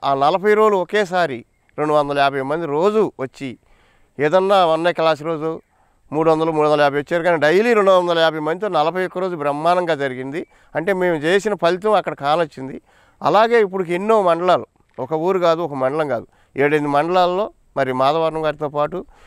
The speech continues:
నా ఎంత కృషి నేను కూడా అదే పనిలో ఉండి సొంత పని ఏదో పొద్దుపూట రెండు మూడు గంటలు చేసి ఎప్పుడూ జాన కోసమే.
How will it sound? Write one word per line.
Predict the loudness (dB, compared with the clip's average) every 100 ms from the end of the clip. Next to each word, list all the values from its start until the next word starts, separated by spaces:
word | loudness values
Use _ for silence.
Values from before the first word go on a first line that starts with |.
| -20 -20 -6
నా | 2 4 6
ఎంత | 4 0
కృషి | -2 -4 -4
నేను | 0 0 2
కూడా | 0 -2 -4
అదే | -6 0 0
పనిలో | 2 -2 0 -2
ఉండి | -2 -8 -12 -14 _ -10 -2
సొంత | 0 0
పని | 0 2
ఏదో | 2 -2
పొద్దుపూట | -4 -6 -4 -2
రెండు | -4 -4 -8 -4 -2
మూడు | -2 -4
గంటలు | -2 -2 -2
చేసి | -4 -4 -6 -14 -14 _ _ -4
ఎప్పుడూ | -2 0 2 2
జాన | 4 2 2 0 -6 _ _ -2
కోసమే. | 0 0 0 -2